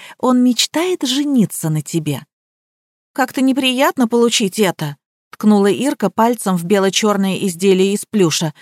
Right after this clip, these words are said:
"Вроде намекнули, ты уродина, жирная, словно коровище". "Никогда!" затрясла я головой, отчаянно пытаясь выгородить глупого садовника. "Ваня тонкий человек, нежный,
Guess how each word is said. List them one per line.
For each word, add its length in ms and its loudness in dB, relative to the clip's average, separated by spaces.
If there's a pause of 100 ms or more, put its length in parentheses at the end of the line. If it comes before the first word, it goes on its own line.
(340)
"Вроде 320 0
намекнули, 600 4
ты 140 0
уродина, 680 2
жирная, 640 0
словно 440 -2
коровище". 800 -2 (760)
"Никогда!" 1000 2 (400)
затрясла 560 0
я 160 2
головой, 560 2
отчаянно 600 2
пытаясь 520 0
выгородить 760 2
глупого 420 0
садовника. 720 -4 (360)
"Ваня 520 4
тонкий 540 2
человек, 580 -2
нежный, 640 0